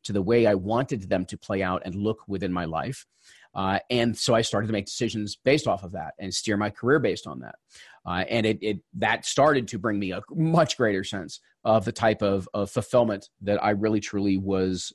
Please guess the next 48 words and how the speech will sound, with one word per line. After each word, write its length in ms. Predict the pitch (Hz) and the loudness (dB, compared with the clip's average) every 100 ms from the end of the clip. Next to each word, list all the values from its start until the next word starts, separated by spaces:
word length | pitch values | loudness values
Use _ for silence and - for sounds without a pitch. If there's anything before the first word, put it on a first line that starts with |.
| - | -10
uh, 80 | 92 | -8
was 160 | 98 104 | -4 2
looking 280 | 147 139 | 2 2
for. 320 | 101 92 64 - _ - _ - | -4 -8 -12 -14 _ -20 _ -2
So 200 | - 117 | 2 2
at 120 | 113 | 4
this 200 | 208 208 | 4 4
point, 340 | - 104 92 | 0 -2 -2
as 140 | 101 110 | -2 2
I, 220 | 107 107 | 2 2
I 100 | 110 | 2
begin 260 | 113 117 139 | 2 2 2
to 80 | 123 | 4
look 200 | 127 - | 2 0
forward 520 | - 147 131 98 95 | 2 4 4 2 -2
within, 400 | 107 113 110 107 | 0 2 2 2
you 60 | 101 | -2
know, 100 | 95 | -2
kind 180 | 110 | -2
of 20 | 90 | -2
my 120 | 92 | -2
career 480 | - 135 156 156 123 | -4 2 4 6 4
and, 160 | 101 | 2
and 100 | - | 0
my 120 | 101 101 | 0 4
life, 320 | 113 156 - | 4 4 0
as 100 | 92 | -4
it 80 | - | 0
were, 380 | 180 127 82 - - - - _ | 2 2 0 -6 -18 -20 -20 _
I 100 | 110 | 2
think 140 | 127 139 | 2 2
the 100 | 131 | 0
few 200 | - 165 | -2 -2
things 260 | 156 139 | 0 -2
that 100 | 110 | -2
then 140 | 107 120 | -4 -4
stand 380 | - 123 113 107 | -4 -4 -2 -2
out 180 | 117 - | -4 -6
to 80 | |
me 140 | 117 110 | -6 -4
as 160 | 104 | -6
to 100 | - | -4
where 160 | 98 101 | -2 0
I 60 | 98 | 0
am 100 | 90 | 0
today, 520 | 98 165 95 85 - _ _ _ _ _ | 2 4 2 0 -6 _ _ _ _ _
uh, 200 | - - | -8 -4
one, 480 | 120 135 156 180 | 2 4 4 2